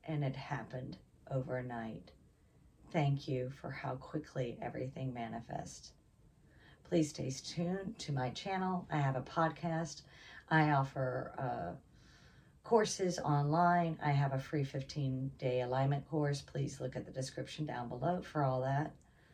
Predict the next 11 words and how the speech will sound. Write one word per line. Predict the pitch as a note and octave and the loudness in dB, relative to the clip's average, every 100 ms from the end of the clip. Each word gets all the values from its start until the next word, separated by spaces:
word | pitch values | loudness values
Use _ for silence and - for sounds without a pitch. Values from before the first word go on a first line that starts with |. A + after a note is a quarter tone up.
| - - - - - - | -20 -20 -20 -20 -20 0
Thank | D#3 C#3 D3+ | 2 2 0
you | C#3 | 0
again | C3+ D#3+ F3+ A#3 - - - _ - - - - - | 0 2 0 -2 -10 -20 -20 _ -20 -20 -20 -20 -8
for | - | 4
all | D3 D3 | 6 6
the | C#3+ | 6
likes, | C#3 C3+ - | 4 2 -2
shares, | - C#3 C3+ - - - - | -2 0 0 -2 -8 -14 -16
subscribes, | - - C#3+ - C#3 C#3+ D#3 | -10 -8 -6 2 2 2 0
and | D3+ | -2
follow. | D#3 B3 A3+ | 0 0 -4